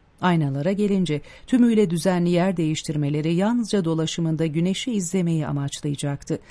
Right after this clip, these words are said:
Mekanik olarak ekvator düzleminin gök küresi çemberinin düzlemi üzerine eğilmesi sonucu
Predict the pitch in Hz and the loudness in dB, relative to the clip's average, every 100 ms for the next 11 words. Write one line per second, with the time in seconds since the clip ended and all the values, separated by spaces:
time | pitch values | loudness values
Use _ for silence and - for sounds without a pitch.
0 | - - - 233 277 277 294 185 151 143 | -20 -8 0 2 4 2 0 0 0 -2
1 | 151 - - - - 247 269 277 233 220 | -4 -10 -2 0 2 2 2 2 2 0
2 | 208 196 196 190 156 170 254 - 214 190 | 2 2 2 2 2 2 2 0 0 2
3 | 196 - 180 175 170 165 170 165 147 160 | -2 0 0 2 2 2 2 0 0 2
4 | 208 214 180 190 180 170 170 160 156 - | 2 2 0 0 2 2 2 0 -2 -4
5 | 220 196 165 139 180 | -2 0 0 0 0